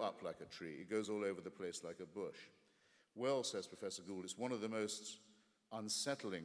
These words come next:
vertiginous thoughts I've ever heard from a paleontologist. Suppose that we could, which in a way we can,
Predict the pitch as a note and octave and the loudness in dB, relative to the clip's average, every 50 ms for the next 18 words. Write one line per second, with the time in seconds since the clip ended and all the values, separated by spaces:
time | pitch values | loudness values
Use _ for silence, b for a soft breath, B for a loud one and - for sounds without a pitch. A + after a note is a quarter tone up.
0 | E2 E2 F#2 F2+ - - D3+ D#3 D3+ C#3 B2 A2 - - - B2+ A2 G2 - G#2+ | 0 0 0 0 2 0 0 0 0 0 0 0 -2 -2 0 0 0 0 0 0
1 | G2 F2+ A2 A2 G2+ G#2 - - C#3+ D3+ C#3+ A2+ F#2+ - - - G2 F2+ F2+ F2 | 0 2 2 2 2 0 -4 0 2 4 6 6 6 4 0 -4 -4 -2 -2 -2
2 | E2 - - B B B B B B B B - G2+ F#2+ G2 F#2+ F2+ - G2+ F#2+ | -2 -4 -8 B B B B B B B B -2 0 0 0 0 0 0 0 0
3 | F2 F2 E2+ - B B B B B - - - A#2 - - D#3 D#3+ D#3 C#3 B2+ | 2 0 -4 -6 B B B B B -6 -4 -4 -2 4 6 6 6 6 4 2
4 | B2 G#2+ G#2 A#2 A2 A2 - D3 A#2+ F#2 G2+ G2 - - - A2+ F#2+ F#2 F#2+ G2 | -2 -4 -2 -4 -4 0 0 0 0 0 0 -4 -4 -6 -6 -6 -4 0 2 2
5 | G2+ G2 G2 F#2+ G2 - D3 D3 C3+ G2 D#2 | 2 2 2 -2 -4 -4 -2 0 0 0 0